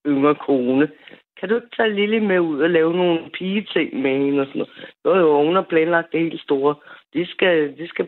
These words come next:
på, de skal jo til frisør, og så skal de til skønhedsklinik, og de skal ordne negle og sådan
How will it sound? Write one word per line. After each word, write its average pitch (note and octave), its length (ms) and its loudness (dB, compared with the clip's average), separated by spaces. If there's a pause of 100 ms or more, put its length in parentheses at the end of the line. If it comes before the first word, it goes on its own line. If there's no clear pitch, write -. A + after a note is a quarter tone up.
på, C#3 480 2
de - 100 -8
skal - 200 -4
jo D3+ 60 -8
til C#3+ 240 -2
frisør, C3+ 500 2
og G2 160 -2
så C#3 160 -4
skal D#3+ 180 -8
de D3+ 120 -6
til C3+ 180 -10
skønhedsklinik, D3+ 1080 2 (120)
og B2 200 0 (500)
de E3+ 160 -4
skal E3 200 0
ordne C#3+ 440 -2
negle C3 420 -4
og C#3 60 -6
sådan D3 100 -8